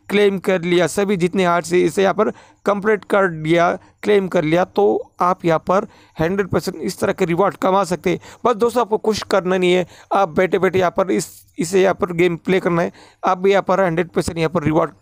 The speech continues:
कमा सकेंगे। उम्मीद करता हूँ आज की वीडियो आपको अच्छा लगा होगा, अपने दोस्तों में शेयर करेंगे और अनलिमिटेड अर्निंग करेंगे। तो चलिए मिलते हैं अगले वीडियो में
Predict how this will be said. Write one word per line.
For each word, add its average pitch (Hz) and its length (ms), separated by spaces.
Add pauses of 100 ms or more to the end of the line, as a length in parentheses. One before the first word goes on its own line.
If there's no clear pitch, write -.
कमा 156 260
सकेंगे। 139 400 (320)
उम्मीद 262 240
करता 226 220
हूँ 214 100
आज - 120
की 214 100
वीडियो 170 200
आपको - 140
अच्छा 180 180
लगा 185 160
होगा, 175 280 (340)
अपने 202 200
दोस्तों 190 280
में 190 100
शेयर 196 200
करेंगे 190 300
और 202 100
अनलिमिटेड 175 440
अर्निंग 170 380
करेंगे। 175 420 (340)
तो 190 60
चलिए 226 240
मिलते 208 220
हैं 196 100
अगले 165 200
वीडियो 151 260
में 147 180